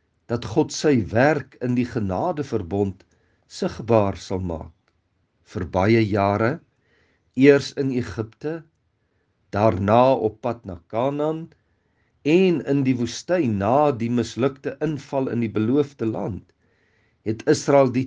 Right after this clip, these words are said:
toorn van God oor hulle sonde gesien. Hier aan die einde van sy gebed neem Moses sy toevlug tot God en vra hom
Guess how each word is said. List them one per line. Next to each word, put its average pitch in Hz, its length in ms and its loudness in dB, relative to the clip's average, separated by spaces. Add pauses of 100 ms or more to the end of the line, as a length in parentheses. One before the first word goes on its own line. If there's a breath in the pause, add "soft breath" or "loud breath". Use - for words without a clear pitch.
(140)
toorn 185 520 -2 (320 soft breath)
van 117 220 -2
God 113 480 -2
oor 117 240 4
hulle 107 220 2
sonde 107 420 -2
gesien. 104 520 -12 (1300)
Hier 117 320 4
aan 110 140 2
die 113 140 0
einde 117 260 0
van 113 160 -8
sy 107 160 -2
gebed 104 500 -4 (800)
neem 117 380 4
Moses 117 440 0
sy 104 100 0 (120)
toevlug 151 460 -6
tot - 160 -10
God 101 380 -8
en 98 180 -6
vra 185 360 -6 (120)
hom 98 240 0